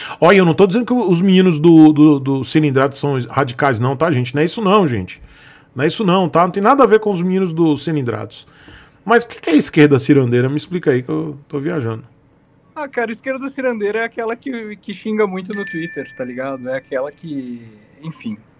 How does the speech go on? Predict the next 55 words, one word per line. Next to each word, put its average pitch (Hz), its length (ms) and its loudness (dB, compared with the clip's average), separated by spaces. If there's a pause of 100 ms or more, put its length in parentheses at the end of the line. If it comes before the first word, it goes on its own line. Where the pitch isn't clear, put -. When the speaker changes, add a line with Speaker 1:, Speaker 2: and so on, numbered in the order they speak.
(180)
Speaker 2:
É, 120 400 -4
um 208 160 4
di-, 214 140 -2
o 220 180 2
dia 277 180 0
que 311 80 -8
eu 320 80 -2
vier 202 480 0
aqui, 180 320 -6
me 214 120 -8
chame 294 260 -10
de 262 100 -6
novo, 240 240 0
a 247 60 -2
gente 254 220 -10
fala 262 260 0
sobre 175 240 -10
a 170 40 -8
esquerda 160 280 -12
cila-, 156 400 -18
cirandeira 165 480 -4
com - 80 -10
um 160 60 -8
pouco - 180 -10
Speaker 1:
Tá. 110 80 -4
Speaker 2:
mais 101 120 -2
de 104 80 -10
profundidade. 120 540 -16 (220)
Speaker 1:
Tá 127 100 -2
bom. 104 240 -6 (460)
Ó, 160 260 6
Speaker 2:
Não 185 100 4
Speaker 1:
minha - 100 6
Speaker 2:
vamos 226 140 2
Speaker 1:
es-, - 40 -10
Speaker 2:
queimar 202 240 2
a - 20 -2
pauta. 135 560 -4 (220)
Speaker 1:
m-, 143 220 -2
minha 170 160 2
esposa 170 360 0
tá - 120 0
aí 165 100 4
mandando 156 300 2
um 135 40 -2
beijo 135 200 0
pra 143 80 2
você 127 260 -2
no 123 100 0
chat, 120 460 0
aí 123 160 4
botou 127 300 2
assim, 139 340 0
ó, 135 160 0 (420)
é, 123 600 2